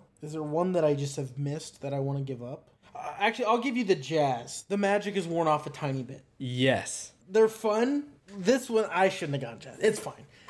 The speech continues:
Speaker 1: Uh, the Jazz are super fun, but there's just, the Jazz, the first twelve games of the season was such this mountaintop of magic.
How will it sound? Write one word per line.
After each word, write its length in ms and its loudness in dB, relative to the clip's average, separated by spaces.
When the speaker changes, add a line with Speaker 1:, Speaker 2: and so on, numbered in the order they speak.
Speaker 1:
Uh, 100 -2
the 140 0
Jazz 400 0
are 100 0
super 420 0
fun, 400 0
but 300 0
there's 300 2
just, 400 2
the 140 4
Jazz, 500 0
the 100 -2
first 340 0
twelve 340 0
games 260 0
of 120 0
the 80 0
season 460 0
was 160 0
such 260 0
this 200 -2
mountaintop 680 2
of 180 -6
magic. 600 2